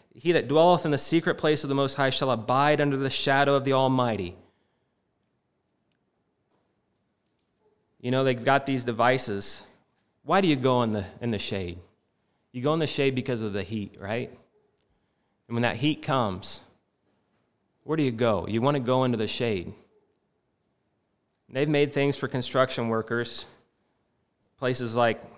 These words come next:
Louisiana and these places that have a hundred percent humidity and temperatures that are just horrible. You can only work out in that heat for about a half hour.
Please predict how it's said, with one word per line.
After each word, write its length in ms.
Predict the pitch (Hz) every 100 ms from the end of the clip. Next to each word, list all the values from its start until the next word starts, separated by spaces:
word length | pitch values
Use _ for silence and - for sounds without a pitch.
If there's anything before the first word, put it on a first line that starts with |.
| - _ _
Louisiana 760 | 113 127 113 120 127 123 123 117
and 320 | 104 92 95
these 180 | - 113
places 440 | - 120 113 113 107
that 120 | 101
have 160 | 110
a 60 | 110
hundred 220 | 120 120
percent 380 | - 113 123 113
humidity 540 | 117 113 117 120 120
and 240 | 117 95 90
temperatures 540 | 127 - - - 104
that 100 | 107
are 80 | 101
just 300 | 98 107 101
horrible. 500 | 107 113 113 120 123 - _ _ _ _
You 80 | -
can 100 | 139
only 140 | 165 165
work 200 | 175 175
out 140 | 165
in 60 | 143
that 180 | 139
heat 200 | 120 151
for 120 | 107 127
about 160 | 123
a 40 | 117
half 300 | 135 131 131
hour. 360 | 113 92 87